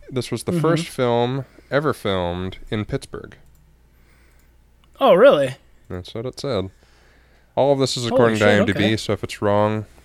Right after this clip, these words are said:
Speaker 1: blame them.
Speaker 2: Yeah.
Speaker 1: Uh,
Speaker 2: Yeah.
Speaker 1: N-, Night of the
Speaker 2: Blame
Speaker 1: Living
Speaker 2: them.
Speaker 1: Dead was the first feature-length film directed by George A. Romero. His initial work involved filming shorts for Pittsburgh Public Broadcaster's W Q E D's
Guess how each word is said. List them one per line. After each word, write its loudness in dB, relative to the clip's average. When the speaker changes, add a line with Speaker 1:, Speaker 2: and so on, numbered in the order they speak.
Speaker 1:
blame -6
them. -10
Speaker 2:
Yeah. -2
Speaker 1:
Uh, -2
Speaker 2:
Yeah. -4
Speaker 1:
N-, -12
Night -2
of -20
the -6
Speaker 2:
Blame 2
Speaker 1:
Living 2
Speaker 2:
them. 0
Speaker 1:
Dead 2
was 0
the -4
first -4
feature-length -6
film -2
directed -2
by 0
George -2
A. -2
Romero. -6
His -8
initial -6
work -4
involved -4
filming -4
shorts -8
for -8
Pittsburgh -8
Public -10
Broadcaster's -8
W -6
Q -10
E -6
D's -8